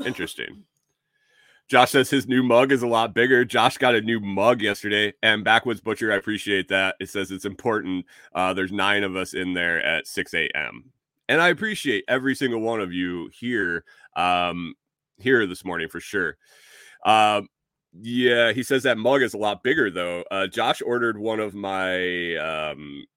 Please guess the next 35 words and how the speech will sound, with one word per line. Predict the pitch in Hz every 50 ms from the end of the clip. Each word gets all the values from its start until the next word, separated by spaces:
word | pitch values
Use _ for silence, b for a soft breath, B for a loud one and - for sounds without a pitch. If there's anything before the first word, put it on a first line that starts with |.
| _ _ _ _ _ _
Bitcoin | 127 131 - - - 123 117 110 104 101
limited | 104 101 104 104 101 92
supply | - - 104 95 - _ 95 90 92 95 101
mugs. | 104 104 107 113 120 123 - - - b b b b b b b
Uh, | - 85 87 87 -
if | 101 - 110
you | 120
want | 120 113 117 113 120 120
one, | 120 131 139 156 175 - _ _ _ _
or | - 123 135 139 131 123
I |
was | 120 113
gonna | - 113
mention | 110 110 110 104 107 104
this | 107 107 104 -
towards | - - 113 107 101 -
the | 92 -
end | - 107 110 110 107
with | 98 98 92
the | 87 92 95
item | 98 98 95
of | 92 87
the | 87
day, | 82 98 98 101 101 98
but, | 92 - - 95 92 87 - _ -
uh, | 90 87 85 85 82 - - -
I | 98
also | 107 123 - 156 123
have | 113 117 107 101 - _
custom | - - 117 - - - 117 110 107 104 101 98 95 b b b b b b b
Nostr, | 90 104 104 101 101 110 - - - 113 107 104 104 101 101 101 98 92 - -
uh, | 85 85 82 82
Q | - - 113 107 101
R | 98 98 101
code | - - - 101 98 98 95 95 95 87